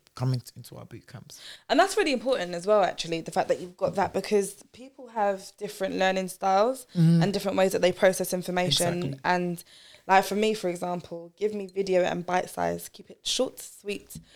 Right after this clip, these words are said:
Speaker 1: Exactly.
Speaker 2: <laughs> No, nothing long to read.
Speaker 1: <laughs>
Speaker 2: And so it's good that you have that. I'm gue-, guessing you're gonna have variations in that on your edtech platform as well.
Speaker 1: Mm-hmm.
Speaker 2: Is it going to be paid for? Do people have to pay to join it and subscribe?
Speaker 1: So yeah, it's gonna be a SaaS solution where you, you pay, like, a,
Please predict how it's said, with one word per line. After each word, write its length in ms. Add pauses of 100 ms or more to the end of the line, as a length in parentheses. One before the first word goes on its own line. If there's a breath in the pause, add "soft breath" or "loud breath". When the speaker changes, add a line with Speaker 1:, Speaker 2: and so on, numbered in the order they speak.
(140 loud breath)
Speaker 1:
Exactly. 440
Speaker 2:
<laughs> 180
No, 160
nothing 380
long 180
to 100
read. 360
Speaker 1:
<laughs> 100 (400 loud breath)
Speaker 2:
And 200
so 180
it's 260
good 180
that 100
you 100
have 280
that. 120
I'm 80
gue-, 220
guessing 260
you're 80
gonna 140
have 120
variations 500
in 80
that 140
on 140
your 140
edtech 180
platform 340
as 120
well. 180
Speaker 1:
Mm-hmm. 160 (220 loud breath)
Speaker 2:
Is 140
it 100
going 180
to 140
be 160
paid 500
for? 220
Do 100
people 180
have 120
to 80
pay 240
to 100
join 300
it 200
and 140
subscribe? 320
Speaker 1:
So 100
yeah, 220
it's 220
gonna 180
be 160
a 60
SaaS 260
solution 600
where 400 (100)
you, 460
you 140
pay, 280
like, 260
a, 220